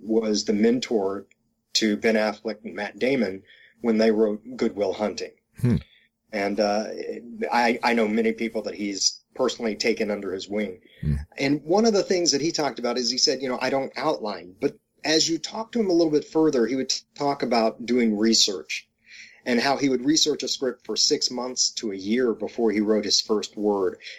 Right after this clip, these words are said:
Speaker 1: and how he would put every scene down on a, on a note card and move those note cards around and decide which scene went where. To me, that's,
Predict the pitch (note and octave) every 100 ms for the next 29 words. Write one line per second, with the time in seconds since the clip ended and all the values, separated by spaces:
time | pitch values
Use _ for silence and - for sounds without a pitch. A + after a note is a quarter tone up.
0 | - A2 A2 A2 A#2 G#2+ G#2 C#3+ B2+ -
1 | A#2+ A#2+ A2+ - C3+ B2 A2 F#2+ G#2+ A2+
2 | A2 A2 A2+ G#2 G2 F#2+ F#2 - G2 F#2+
3 | F#2+ F#2+ A2 - - G2 F2+ F2 F#2+ G#2+
4 | A2 A2+ G#2+ G#2 G#2+ A2 G#2+ - A2 G2+
5 | G2+ A2 G#2+ G2+ F#2 F2+ - - - -
6 | A2+ - A2 A2 G#2 F#2+ A2 - - A2+
7 | G#2 G#2 F#2+ A2+ G#2+ - - - - G#3+
8 | A#3+ G#3+ G3+ G#3 -